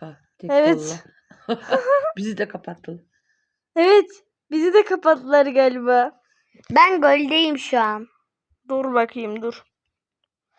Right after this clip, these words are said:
Speaker 2: Evet, şimdi, şimdi, şimdi şöyle denize mi girelim? <laughs> O. O bizim kolumuz değil. Atladım denize cumburlop. Denize atlamayı çok seviyorum ya. Siz seviyor musunuz arkadaşlar?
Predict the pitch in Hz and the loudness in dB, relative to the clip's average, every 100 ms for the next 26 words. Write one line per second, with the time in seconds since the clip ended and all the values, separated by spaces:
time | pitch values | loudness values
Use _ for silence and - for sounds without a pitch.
0 | _ _ _ _ - 226 226 233 233 233 | _ _ _ _ -8 -4 -2 0 -2 -4
1 | - 262 254 233 - 254 226 240 226 233 | -10 -12 -10 -8 -8 -8 -10 -10 -10 -12
2 | - 262 233 247 240 254 302 302 233 233 | -6 -6 -2 0 0 -2 -4 -4 -6 -10
3 | 254 240 254 _ _ 320 - - 381 320 | -8 -8 -10 _ _ -20 -18 -8 -6 -6
4 | 330 _ _ _ _ _ _ _ _ _ | -12 _ _ _ _ _ _ _ _ _
5 | 277 302 269 220 _ _ _ _ _ _ | 4 6 6 4 _ _ _ _ _ _
6 | _ _ _ _ 277 269 262 277 - 285 | _ _ _ _ -10 -8 -8 -6 -2 -2
7 | 294 320 403 - 294 - 277 269 277 269 | 0 2 2 4 2 2 2 4 4 4
8 | 269 262 262 233 262 247 247 240 233 _ | 2 2 -2 -2 -4 -2 0 2 0 _
9 | - 269 269 277 269 277 269 254 262 330 | -6 -4 2 2 2 -2 -4 -4 -2 -6
10 | - 285 254 247 233 226 247 - 349 359 | -4 -6 -4 -6 -4 -2 -2 -2 -10 -6
11 | 330 359 392 285 247 226 226 220 226 247 | -4 -2 -4 -4 -4 -4 -4 -6 -6 -6